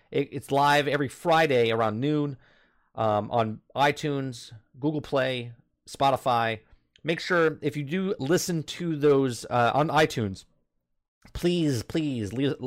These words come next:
uh, leave a review, honest review. If you like it or not, post a review.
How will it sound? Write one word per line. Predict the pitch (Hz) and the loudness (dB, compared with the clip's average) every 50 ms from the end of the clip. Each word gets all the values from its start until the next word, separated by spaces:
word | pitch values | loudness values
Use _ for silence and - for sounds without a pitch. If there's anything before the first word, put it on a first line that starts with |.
| 143 - - | -6 -2 0
uh, | 127 123 117 | 2 2 2
leave | 120 151 175 156 | 2 2 0 2
a | 151 | 2
review, | 151 127 127 143 147 143 139 120 - - _ _ _ _ _ _ _ _ _ _ _ _ | 2 2 2 2 2 2 0 -2 -6 -14 _ _ _ _ _ _ _ _ _ _ _ _
honest | 160 175 185 165 - | 2 2 2 2 2
review. | 160 139 135 120 | 2 2 2 0
If | 107 - | 0 0
you | 139 | 0
like | 135 147 156 151 160 | 2 2 2 2 0
it | 139 | -2
or | 135 | 0
not, | 139 139 143 147 147 - _ _ _ _ _ _ _ _ _ _ _ _ _ _ _ - | 0 2 2 0 0 -2 _ _ _ _ _ _ _ _ _ _ _ _ _ _ _ 0
post | 185 185 - - | 0 0 0 0
a | 165 | -2
review. | 151 135 127 143 151 147 143 139 131 | -2 0 0 2 2 4 2 2 0